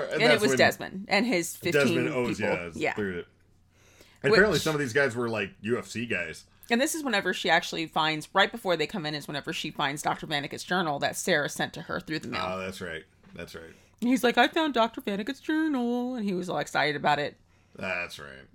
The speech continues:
Speaker 2: But Desmond is a douchebag in this movie.
Speaker 1: And he's, he, he got very chapped lips. We see him put
Speaker 2: Very
Speaker 1: on,
Speaker 2: chapped
Speaker 1: like,
Speaker 2: lips.
Speaker 1: it's, like, two or three times. I don't know if it was supposed to be, like, a situation where they were,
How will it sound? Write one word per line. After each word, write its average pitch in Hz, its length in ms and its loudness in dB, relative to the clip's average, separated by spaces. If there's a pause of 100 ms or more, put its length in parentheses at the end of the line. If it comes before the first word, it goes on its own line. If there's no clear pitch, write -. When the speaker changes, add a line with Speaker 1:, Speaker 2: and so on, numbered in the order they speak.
Speaker 2:
But 220 140 0
Desmond 269 320 4
is 269 140 -4
a 262 40 0
douchebag 170 440 -2
in 160 80 -8
this 165 180 -10
movie. 185 380 -8
Speaker 1:
And 110 80 -6
he's, 107 160 -6
he, 95 260 -12 (100)
he 95 200 -10 (160)
got 101 140 -6
very 104 320 -4
chapped 92 320 -8
lips. - 360 -14 (140)
We 185 60 -8
see 190 160 -4
him 185 80 -2
put 160 80 -4
Speaker 2:
Very 196 320 6
Speaker 1:
on, 175 60 2
Speaker 2:
chapped 160 280 0
Speaker 1:
like, 147 140 0
Speaker 2:
lips. 110 100 -6
Speaker 1:
it's, 107 100 -6
like, 117 140 -2
two 143 120 -8
or 135 60 0
three 131 180 -2
times. 123 320 -2
I 131 120 -2
don't 165 140 0
know 156 100 -2
if 131 80 -4
it 143 80 -2
was 117 100 -8
supposed 123 340 -6
to 123 60 -10
be, 120 140 0
like, 113 160 -2
a 107 40 -8
situation 113 520 -6
where 107 100 -2
they 104 120 0
were, 101 260 -2